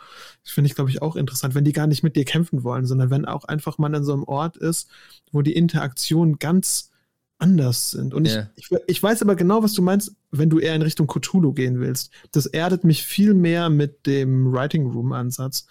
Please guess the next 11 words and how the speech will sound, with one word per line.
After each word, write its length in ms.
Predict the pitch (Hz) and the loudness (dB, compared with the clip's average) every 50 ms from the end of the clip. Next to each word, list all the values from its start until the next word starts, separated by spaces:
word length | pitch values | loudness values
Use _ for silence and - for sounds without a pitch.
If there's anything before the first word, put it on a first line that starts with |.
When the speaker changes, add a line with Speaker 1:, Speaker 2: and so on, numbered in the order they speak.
| - - - - - | -20 -20 -12 -6 -4
Speaker 2:
Ja, 200 | 135 135 135 147 | -2 -2 -2 -2
Speaker 1:
So, 160 | 147 143 139 | -2 -2 -2
Speaker 2:
ja. 280 | 127 131 131 143 139 - - | -2 -4 -6 -8 -8 -6 -6
Speaker 1:
die 60 | 151 | -4
zeigt 440 | - - - 175 185 202 202 202 - | -4 -2 0 2 2 2 0 0 0
eher 260 | - 180 185 190 - - | 0 0 2 0 0 0
irgendwo 320 | - 175 180 175 - - 147 | 0 2 2 2 2 2 2
hin 160 | 156 185 185 | 4 4 4
und 100 | 165 - | 2 0
sagt 220 | 160 160 156 - | 0 -2 -4 -2
so, 180 | - 160 156 | -2 -2 -2